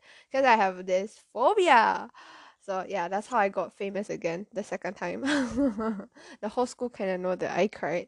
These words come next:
Um, yeah. 'Cause I'm, like, normally, uh, people would take their injection on the le-, uh, the left side, but I am a left-handed <laughs> person, so I had to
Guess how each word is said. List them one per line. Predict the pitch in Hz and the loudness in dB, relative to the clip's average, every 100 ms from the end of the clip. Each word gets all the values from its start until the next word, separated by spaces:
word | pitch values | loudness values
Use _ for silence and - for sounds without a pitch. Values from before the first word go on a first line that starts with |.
| _ 196 | _ -12
Um, | 175 170 180 214 _ _ _ _ _ _ _ _ _ | -10 -8 -10 -16 _ _ _ _ _ _ _ _ _
yeah. | 233 220 - _ _ _ _ _ _ _ _ _ _ - | -8 -8 -10 _ _ _ _ _ _ _ _ _ _ 4
'Cause | 294 - | 4 6
I'm, | 220 208 196 | 2 0 -6
like, | 185 160 _ _ _ | -10 -10 _ _ _
normally, | 240 254 320 381 - - | 0 2 4 2 0 -2
uh, | 202 196 | -2 -2
people | - 233 262 262 | -8 -6 2 2
would | 208 - | 2 -4
take | - 233 - - | -6 -6 -6 -12
their | - - | -12 -8
injection | 220 185 - 220 202 - | -6 -6 -6 -6 -8 -4
on | 196 180 180 214 _ _ _ - | -2 -2 -4 -12 _ _ _ 2
the | 214 | 4
le-, | 208 208 202 - | 8 8 8 8
uh, | 202 185 | 8 6
the | 185 185 | 2 -2
left | 185 - | -2 -6
side, | - 180 - _ | -4 -4 -4 _
but | 214 202 190 _ _ _ _ _ _ | 0 2 0 _ _ _ _ _ _
I | 202 240 | 2 6
am | 247 247 - | 4 2 -4
a | 208 | -4
left-handed | 196 196 - 226 262 - _ _ | -2 -6 -6 -8 -6 -8 _ _
<laughs> | _ | _
person, | 254 247 - 302 311 | -8 -6 2 2 2
so | - - 202 190 | -4 -2 -2 0
I | 220 | -4
had | 233 | -6
to | 233 | -14